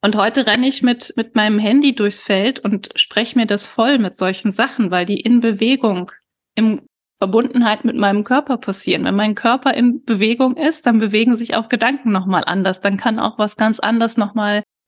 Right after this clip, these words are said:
in mir bewegt werden, in mir arbeiten. Und, ähm, dann kommt so aus dem Nix mal sowas und dann spreche ich mir das aufs Handy. Das findet nicht unbedingt am Schreibtisch statt.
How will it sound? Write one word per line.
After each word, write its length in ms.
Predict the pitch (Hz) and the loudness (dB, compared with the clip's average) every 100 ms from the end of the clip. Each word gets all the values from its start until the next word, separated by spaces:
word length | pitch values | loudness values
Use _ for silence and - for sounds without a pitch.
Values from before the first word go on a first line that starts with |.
| _ | _
in 200 | - 254 | -2 2
mir 160 | 254 254 | 2 2
bewegt 500 | 226 196 202 202 - | 0 2 0 -2 -4
werden, 320 | 190 180 185 | -2 0 -2
in 200 | - 220 | 0 2
mir 200 | 226 214 | 2 2
arbeiten. 800 | 196 190 180 170 170 196 240 - | 0 -2 -2 -4 -2 -2 -2 -2
Und, 440 | - 185 190 - - | -2 -2 -2 -4 -4
ähm, 540 | 196 190 185 190 190 - | 0 0 0 -2 -4 -4
dann 140 | 185 | -4
kommt 260 | 190 226 233 | 0 0 0
so 120 | - | 0
aus 220 | - - | -2 0
dem 100 | 214 | 2
Nix 340 | 208 285 - 214 | 4 2 0 0
mal 160 | 185 | 0
sowas 400 | 180 175 185 240 | -2 -2 0 0
und 120 | - 208 | 0 0
dann 120 | 196 | 0
spreche 300 | - 190 208 | -2 -4 -2
ich 140 | 208 | -2
mir 80 | 208 | -2
das 180 | 202 - | -2 -2
aufs 240 | 202 196 | -4 -2
Handy. 280 | 233 247 220 | 2 4 2
Das 180 | 180 - | 0 0
findet 300 | 294 320 302 | 2 2 0
nicht 200 | 220 - | -2 -2
unbedingt 420 | 196 196 202 226 | 0 2 0 0
am 80 | 247 | 0
Schreibtisch 460 | - 254 262 - - | 0 -2 -2 -6 -8
statt. 360 | - 160 - | -6 -6 -8